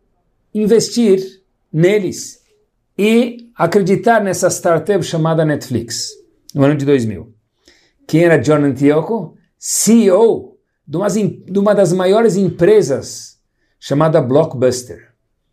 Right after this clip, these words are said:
Hoje em dia, Zichrono Libraha.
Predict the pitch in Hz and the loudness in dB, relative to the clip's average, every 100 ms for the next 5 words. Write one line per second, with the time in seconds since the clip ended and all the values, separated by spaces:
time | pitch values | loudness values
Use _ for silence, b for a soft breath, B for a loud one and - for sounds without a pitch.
0 | _ _ _ 147 135 139 127 175 196 - | _ _ _ -4 0 0 2 2 2 -2
1 | - - 139 160 160 156 151 147 120 120 | -10 -10 -6 -4 -2 0 0 0 0 -2
2 | 110 - | -8 -14